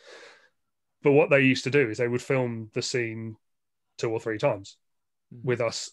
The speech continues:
Speaker 1: stood in different directions, different places, and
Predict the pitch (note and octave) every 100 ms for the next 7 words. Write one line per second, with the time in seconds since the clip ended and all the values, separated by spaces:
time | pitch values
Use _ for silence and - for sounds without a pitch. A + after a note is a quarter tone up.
0 | - - B2+ A#2 A#2+ C3+ B2 A#2 A#2 -
1 | - - D#3+ B2 C3+ B2 A#2 - A#2 B2
2 | _ _ _ _ A#2 A2+ A2+